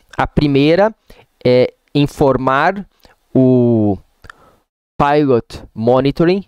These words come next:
informar o seu colega, então, que você vai iniciar a arremetida. E a segunda é pra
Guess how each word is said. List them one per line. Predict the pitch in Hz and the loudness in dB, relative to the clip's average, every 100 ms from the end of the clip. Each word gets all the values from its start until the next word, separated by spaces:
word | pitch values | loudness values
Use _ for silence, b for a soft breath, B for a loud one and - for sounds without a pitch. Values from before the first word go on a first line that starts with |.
| - | -8
informar | 127 135 123 123 127 123 | -4 -2 0 0 0 0
o | 113 | -4
seu | - 131 127 | -4 0 0
colega, | - 131 117 117 135 147 | 0 -2 0 2 2 0
então, | 143 - 120 127 | -4 -2 0 0
que | - | -2
você | 139 139 - 139 | -2 -2 -2 -4
vai | 120 123 135 | -2 0 0
iniciar | 143 143 - 123 123 131 - b b b b _ - | -2 -4 -2 0 2 0 -2 b b b b _ -4
a | 120 | -2
arremetida. | 123 131 131 - 143 95 - _ B B B | 0 0 -2 -2 -2 -2 -6 _ B B B
E | 117 | 0
a | 139 | 0
segunda | - 180 143 151 170 185 214 b b | 0 -4 -2 -4 -2 0 -2 b b
é | 123 131 | 0 0
pra | - 135 143 180 | 0 -2 0 -2